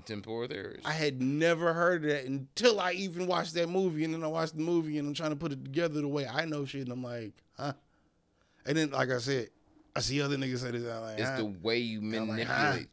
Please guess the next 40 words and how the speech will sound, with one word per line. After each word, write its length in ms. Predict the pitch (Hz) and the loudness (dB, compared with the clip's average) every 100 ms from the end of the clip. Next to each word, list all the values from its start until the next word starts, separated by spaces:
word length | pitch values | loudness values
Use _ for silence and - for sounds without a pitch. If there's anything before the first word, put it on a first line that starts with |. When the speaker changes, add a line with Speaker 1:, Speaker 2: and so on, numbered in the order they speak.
| - - - | -20 -20 -4
Speaker 1:
'Cause, 220 | 123 117 | -2 0
Speaker 2:
Huh?" 360 | 131 131 151 147 | 2 4 4 2
Speaker 1:
'cause, 100 | - | -2
'cause 160 | 127 | -8
the 80 | 113 | -4
one 360 | 110 127 151 147 | -2 2 2 4
thing 240 | 156 143 | 4 2
that 180 | 131 123 | 2 0
could 240 | 113 101 98 | 0 -2 0
really 320 | 120 127 120 | 0 0 -2
destroy 460 | 104 - 120 117 | -4 -6 -2 0
us 100 | 110 | 0
or 80 | 110 | -2
keep 260 | 98 127 117 | -6 -8 -10
us 140 | 104 | -6
all 140 | 110 98 | -4 -4
together, 360 | 95 127 123 | -2 -2 -2
realistically, 840 | 92 87 101 87 110 - - 82 71 | -2 -4 -4 -2 -6 -8 -14 -12 -12
is 120 | 69 | -12
time. 360 | - 113 80 - _ _ _ _ _ _ _ - - - _ _ _ | -12 -12 -14 -18 _ _ _ _ _ _ _ -20 -20 -20 _ _ _
Because 300 | - 120 123 | -6 0 0
it's 100 | 117 143 | 2 8
Speaker 2:
And 160 | 190 | 8
Speaker 1:
something 120 | 226 | 8
Speaker 2:
gravity, 640 | 202 208 220 190 147 110 - - | 8 10 12 8 2 0 -8 -2
and 300 | 160 185 185 | 4 4 4
air, 520 | 175 185 175 120 104 110 | 4 6 6 4 -2 2
Speaker 1:
Yeah, 80 | 151 | 4
Speaker 2:
and 180 | 180 | 4
the 80 | 185 | 2
moon, 480 | 180 190 185 139 107 | 2 2 4 2 0
and 140 | 143 151 | 0 2
Speaker 1:
but 80 | |
Speaker 2:
the 80 | 175 | 4
Speaker 1:
that's 180 | 139 131 | 6 8
Speaker 2:
sun. 380 | 175 160 123 101 101 - | 8 4 2 -4 -12 4
Speaker 1:
But 480 | 123 151 127 - _ _ - | 10 12 12 6 _ _ -16
time 400 | - 131 127 120 | 0 4 6 6
and 120 | 120 110 | 2 -4
fi-, 240 | 120 107 | -6 -6